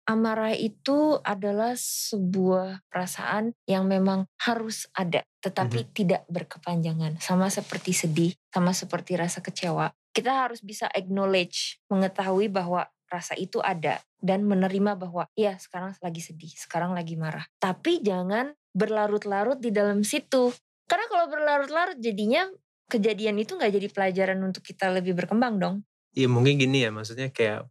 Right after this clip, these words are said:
Speaker 2: jangan pendem gitu. Kalau
Speaker 1: Jangan
Speaker 2: emang,
Speaker 1: pendem, iya.
Speaker 2: kalau emang ada masalah ya langsung diomongin belak-belakan aja.
Speaker 1: Mm-mm.
Speaker 2: Tapi ibaratnya ya bener-bener fokus ke masalah itu aja. Kalau udah selesai,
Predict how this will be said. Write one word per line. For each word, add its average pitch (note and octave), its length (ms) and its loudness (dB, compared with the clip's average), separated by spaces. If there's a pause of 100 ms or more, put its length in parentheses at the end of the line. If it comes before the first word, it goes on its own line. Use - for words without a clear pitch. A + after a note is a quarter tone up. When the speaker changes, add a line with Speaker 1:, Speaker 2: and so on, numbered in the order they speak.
(140)
Speaker 2:
jangan G#2 800 -2
pendem A#2+ 440 2
gitu. - 260 -20
Kalau A2 240 -2
Speaker 1:
Jangan A2 100 -2
Speaker 2:
emang, A3+ 300 2
Speaker 1:
pendem, A#3+ 400 -4
iya. A#3 180 0
Speaker 2:
kalau A3 140 4
emang A2 220 -2
ada A2 180 -4
masalah G#2 420 -2
ya C3+ 140 2
langsung A2 240 -2
diomongin G#2 480 2
belak-belakan G2+ 580 2
aja. A2+ 300 2
Speaker 1:
Mm-mm. G#3+ 560 -4
Speaker 2:
Tapi C3+ 340 -4
ibaratnya G#2 460 2
ya A2 140 4
bener-bener G#2 460 -8
fokus - 520 -6
ke - 160 -8
masalah G#2 400 2
itu G2 180 -2
aja. G#2+ 480 0
Kalau G#2 320 -12
udah G2 160 -10
selesai, C3 560 -4